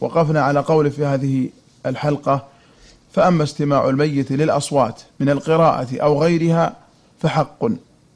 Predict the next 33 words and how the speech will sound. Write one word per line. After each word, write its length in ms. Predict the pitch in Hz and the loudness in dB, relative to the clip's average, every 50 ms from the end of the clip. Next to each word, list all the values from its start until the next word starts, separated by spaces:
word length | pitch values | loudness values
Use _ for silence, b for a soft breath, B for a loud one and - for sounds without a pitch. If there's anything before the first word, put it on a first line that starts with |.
| _ _ _ _ - | _ _ _ _ -4
لكن 360 | 143 143 139 - - 139 131 | -2 -2 -2 -2 -2 -2 0
الميت 420 | 131 135 156 170 160 151 147 147 - - - _ - | 0 2 2 2 2 0 -2 -2 -4 -10 -20 _ -4
ما 220 | - 147 165 185 | 0 4 4 6
بقي 260 | 185 170 175 - 160 160 | 6 4 2 2 0 0
يثاب 520 | 156 147 147 147 131 151 143 143 139 139 | 0 0 0 2 2 2 2 2 2 2
بعد 220 | 131 131 127 139 | 2 2 2 2
الموت 360 | 139 135 143 147 143 135 - - | 2 2 2 0 0 0 -2 -2
على 240 | - 131 135 139 | 0 2 2 2
عمل 580 | 131 120 127 151 151 143 135 135 127 123 - - | 2 2 0 0 0 0 0 0 0 -2 -2 0
يعمله 420 | 147 135 120 127 143 151 151 147 | 0 0 0 0 0 0 2 0
هو 540 | 143 135 135 135 127 147 156 147 143 139 - - - _ | 0 0 -2 -2 0 2 4 4 4 2 0 -4 -14 _
بعد 260 | - - 123 127 127 143 | -2 0 0 0 2 2
الموت 500 | 135 135 143 156 156 139 - - - 120 | 2 4 4 4 4 2 0 -4 -8 -6
من 100 | 120 123 | -6 -6
استماع 500 | 120 - - 143 135 131 120 123 123 123 | -6 -6 -4 -2 0 0 0 0 -2 -2
أو 160 | 123 123 131 | -2 0 0
غيره، 280 | 151 147 131 107 - - _ b b b b b b b b b b b b b - | 0 0 0 -2 -6 -12 _ b b b b b b b b b b b b b -6
وإنما 480 | 117 117 139 156 165 156 139 135 127 | -4 0 0 2 2 2 2 2 2
ينعم 480 | 127 131 135 147 131 131 131 135 139 131 | 2 2 2 0 0 0 0 0 0 0
أو 260 | 123 123 131 131 131 | 0 0 0 0 0
يعذب 440 | 127 131 156 165 151 147 180 175 - | 2 2 2 0 0 0 -2 -2 -2
بما 260 | 139 131 135 127 127 | 0 0 2 2 2
كان 280 | 127 - 147 139 131 127 | 2 2 2 2 2 2
عمله 400 | 123 113 139 147 143 135 131 127 | 0 0 0 0 0 0 0 0
هو 520 | 127 123 123 143 160 156 147 139 - - - b b b b b b b b b b b - | 0 -2 0 0 2 4 4 2 2 -2 -10 b b b b b b b b b b b 0
أو 140 | 135 139 139 | 2 2 2
بما 260 | 135 139 135 135 135 | 2 0 2 2 2
يعمل 280 | 123 - 139 139 135 | 2 2 2 0 0
عليه 360 | 120 - 131 143 160 160 147 127 | 0 0 2 2 2 4 2 2
بعد 260 | 117 120 117 127 127 | 2 0 0 0 0
الموت 360 | 131 131 139 135 131 120 117 | 0 0 0 0 0 0 -2
من 120 | 123 123 | -2 -2
أثره 460 | 127 139 151 143 147 139 135 131 123 | -2 -2 -2 0 0 0 0 -2 -4